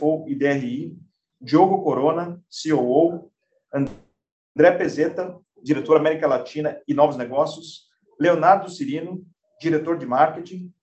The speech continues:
e Alexandre Grejanin, diretor de T I. Os participantes estarão apenas ouvindo a teleconferência durante a apresentação da empresa.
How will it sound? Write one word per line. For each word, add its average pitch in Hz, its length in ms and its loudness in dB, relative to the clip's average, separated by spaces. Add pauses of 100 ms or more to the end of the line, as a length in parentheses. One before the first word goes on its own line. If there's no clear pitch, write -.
(340)
e 147 80 4
Alexandre 185 480 0
Grejanin, 165 720 -4 (220)
diretor 156 420 0
de 151 80 -8
T 147 120 -6
I. - 240 -10 (800)
Os 147 120 -6
participantes 190 680 -2
estarão 170 380 -2
apenas 170 440 -4
ouvindo 151 360 -4
a 151 40 0
teleconferência 143 920 -4
durante 143 400 -2
a 135 80 2
apresentação 135 680 -4
da 151 80 4
empresa. 117 440 -4